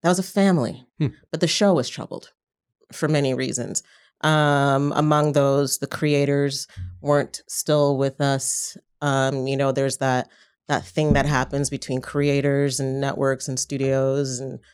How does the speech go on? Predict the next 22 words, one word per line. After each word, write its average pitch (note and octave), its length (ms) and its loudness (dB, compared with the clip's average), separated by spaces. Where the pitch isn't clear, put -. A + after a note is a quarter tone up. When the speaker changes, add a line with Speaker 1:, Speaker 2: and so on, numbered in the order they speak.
Speaker 1:
uh, C#3+ 640 0
where D3+ 240 0
nobody D3+ 380 2
could - 160 -4
seem C#3 180 -4
to C#3 140 -2
agree C#3 400 -2
on, C#3+ 300 0
on C#3 200 -2
what C3+ 160 -4
the B2+ 80 -8
show C#3+ 320 0
is, C#3+ 440 2
and B2+ 160 -4
then B2+ 140 -2
creators C3+ 420 -4
get B2+ 200 -4
ousted C3+ 560 -4
in C3+ 120 -8
ugly B2+ 280 -4
ways C3+ 360 -2
and, C3+ 200 -4